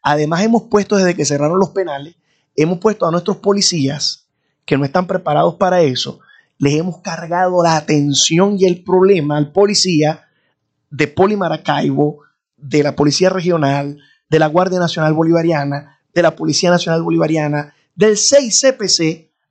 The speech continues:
a que tenga que encargarse de presos, que no es su tarea. Tenga que ut-, ocupar los calabozos policiales, que son calabozos que no están destinados para eso,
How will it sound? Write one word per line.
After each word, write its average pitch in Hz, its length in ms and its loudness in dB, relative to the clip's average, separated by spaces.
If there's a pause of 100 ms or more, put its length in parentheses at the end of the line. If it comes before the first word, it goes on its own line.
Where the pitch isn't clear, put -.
a 135 100 -6
que 147 120 -2
tenga 170 200 -2
que 151 80 -4
encargarse 143 460 -2
de 143 80 0
presos, - 380 -4
que 143 100 -2
no 143 80 0
es 135 60 -4
su - 120 -12
tarea. - 380 -10 (720)
Tenga 156 200 0
que 170 100 -6
ut-, - 220 -8
ocupar 156 640 -2 (340)
los 139 160 -2
calabozos 165 520 0
policiales, 170 580 0
que 135 140 -8
son 147 160 -6
calabozos 165 420 0
que 160 60 -4
no 147 60 2
están 160 200 -2
destinados 156 600 0
para 165 280 2
eso, 143 340 -4